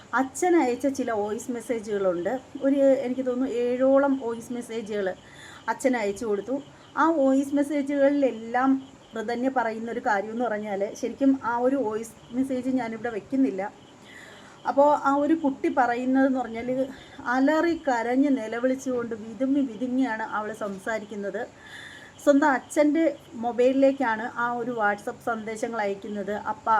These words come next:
എന്നോട് ക്ഷമിക്കണം." അതിനകത്ത് പറയുന്നത് അങ്ങനെയാണ്, "അപ്പൻ, എന്നോട് ക്ഷമിക്കണം, ഞാൻ ചെയ്യുന്നത് കടുങ്കൈയാണെന്ന് എനിക്കറിയാം.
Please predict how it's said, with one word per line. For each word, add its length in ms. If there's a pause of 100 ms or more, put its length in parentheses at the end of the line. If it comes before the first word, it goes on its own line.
(140)
എന്നോട് 440
ക്ഷമിക്കണം." 600 (100)
അതിനകത്ത് 340
പറയുന്നത് 420
അങ്ങനെയാണ്, 480 (420)
"അപ്പൻ, 240
എന്നോട് 320
ക്ഷമിക്കണം, 680 (100)
ഞാൻ 220
ചെയ്യുന്നത് 480
കടുങ്കൈയാണെന്ന് 720
എനിക്കറിയാം. 640